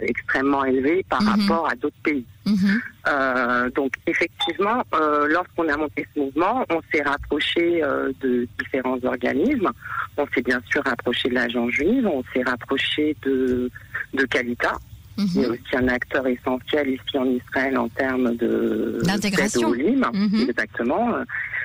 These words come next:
Speaker 1: Euh, on s'est rapproché, euh, de certaines personnes, euh, politiques de façon à essayer de mettre un peu plus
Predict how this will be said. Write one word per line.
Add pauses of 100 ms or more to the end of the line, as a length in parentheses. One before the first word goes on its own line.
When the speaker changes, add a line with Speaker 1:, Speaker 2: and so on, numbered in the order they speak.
(240)
Speaker 1:
Euh, (100)
on (160)
s'est
rapproché,
euh,
de (120)
certaines
personnes,
euh,
politiques (460)
de
façon
à
essayer
de
mettre
un
peu
plus